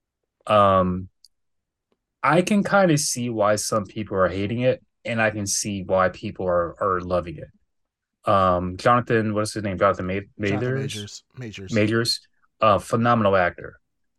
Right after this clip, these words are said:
Speaker 1: Um, I would love to see, well, he's,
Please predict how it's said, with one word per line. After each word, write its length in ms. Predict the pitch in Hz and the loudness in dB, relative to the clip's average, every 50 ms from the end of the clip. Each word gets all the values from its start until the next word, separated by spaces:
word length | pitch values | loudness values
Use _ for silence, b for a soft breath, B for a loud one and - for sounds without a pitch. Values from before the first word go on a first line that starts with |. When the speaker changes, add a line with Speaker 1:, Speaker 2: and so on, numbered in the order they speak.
| _ _ _ _ _ _ _ | _ _ _ _ _ _ _
Speaker 1:
Um, 640 | 98 101 98 95 92 92 90 87 87 87 87 87 - _ _ _ _ _ _ _ _ _ _ _ _ _ _ _ _ - _ _ _ _ - | 2 2 4 4 2 0 0 -2 -6 -10 -12 -14 -16 _ _ _ _ _ _ _ _ _ _ _ _ _ _ _ _ -20 _ _ _ _ -4
I 60 | 98 | -2
would 120 | 98 98 107 | 0 0 0
love 320 | 101 98 104 107 107 101 | 2 4 6 6 6 6
to 80 | - 104 | 2 0
see, 300 | - - - 113 104 92 | -2 -2 -2 -2 -4 -4
well, 120 | 92 107 | -4 -2
he's, 200 | 104 110 107 92 | 0 0 0 -2